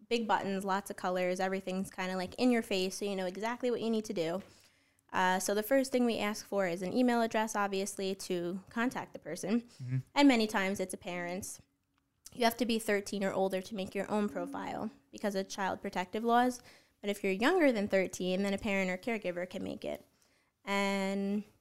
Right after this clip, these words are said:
Speaker 1: mm, <laughs> so then the first thing we ask is if it's for the individual themselves or if it's for a parent or caregiver. And then we're going to ask your diagnosis.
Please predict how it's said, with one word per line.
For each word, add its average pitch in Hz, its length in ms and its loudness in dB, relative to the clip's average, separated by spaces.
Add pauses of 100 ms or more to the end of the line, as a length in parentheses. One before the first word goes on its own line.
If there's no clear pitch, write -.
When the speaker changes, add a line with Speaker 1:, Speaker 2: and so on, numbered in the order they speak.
(360)
Speaker 1:
mm, 196 680 -12 (360)
<laughs> 494 360 -6
so 247 260 6
then 247 220 8
the 262 100 6
first 247 280 4
thing 233 120 4
we 214 140 2
ask 196 280 2
is 202 120 0
if 196 180 0
it's 208 220 -2
for 208 140 0
the 190 120 -2
individual 202 520 2
themselves 247 500 2
or 202 80 4
if 196 140 -2
it's 190 140 -8
for 196 140 0
a 185 80 0
parent 185 320 -2
or 180 100 -4
caregiver. 185 600 -2 (540)
And 202 300 2
then 190 280 0
we're 202 160 -4
going 185 340 0
to - 240 -6
ask 185 420 -2
your 190 100 0
diagnosis. 185 760 -2